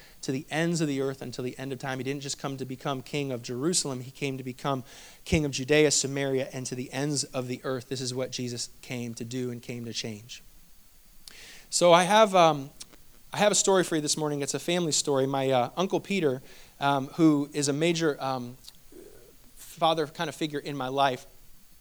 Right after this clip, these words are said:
uh, is quite a few years older than me. I think he's in his sixties, and he grew up along with my dad, um, and their family, probably about seven brothers and sisters, um, in Hong Kong.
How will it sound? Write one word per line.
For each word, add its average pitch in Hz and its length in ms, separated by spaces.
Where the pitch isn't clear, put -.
uh, 123 280
is 139 320
quite 170 180
a 147 40
few 160 160
years 139 160
older 135 160
than 131 60
me. 131 80
I 123 40
think 151 180
he's 135 260
in 143 80
his 131 120
sixties, - 480
and 131 80
he 127 60
grew 160 220
up 147 180
along 156 280
with 156 140
my 135 120
dad, 139 480
um, 123 240
and 139 120
their 135 100
family, 139 320
probably 139 220
about 135 160
seven 139 380
brothers 143 240
and 131 100
sisters, 143 560
um, 123 200
in 131 120
Hong 151 240
Kong. 120 300